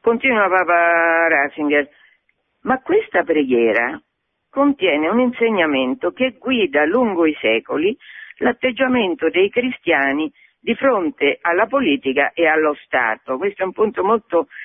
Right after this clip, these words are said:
interessante che sottolinea Benedetto sedicesimo, che scrive: "Pregando per le autorità, Clemente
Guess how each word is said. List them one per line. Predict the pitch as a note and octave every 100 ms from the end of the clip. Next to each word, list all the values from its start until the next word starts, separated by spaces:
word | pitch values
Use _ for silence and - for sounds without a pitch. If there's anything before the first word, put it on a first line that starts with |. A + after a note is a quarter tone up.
| -
interessante | F#3 E3 F3 D3+ - C#3 A#2+ G#2+ B2 B2 _ - -
che | - C#3+
sottolinea | D#3 C3 D#3+ F3 D3+
Benedetto | D3 D3+ E3 D3+ -
sedicesimo, | C#3 C#3+ - A2+ A2+ - A2+ G#2 _ - - - _ _
che | A3+ A3 -
scrive: | - C#3+ B2+ A#2+ A#2 A#2 - _ _ _ _ _ _ _ _ _ _ _ _ _ _ _ _ _ _ _ _ _ _ _ _ _ _ _ _ - - _ _ -
"Pregando | G#3+ A3+ C4+ D4+ C4+ A3 G3 F#3 _ _ _
per | - C4+ G#3+
le | F#3 A#3+
autorità, | F#3 F3 G3+ G3 F3+ - C3 G#2+ A2 -
Clemente | G#3 G#3+ F3 B2+ A#2+ G#2 C3+ D3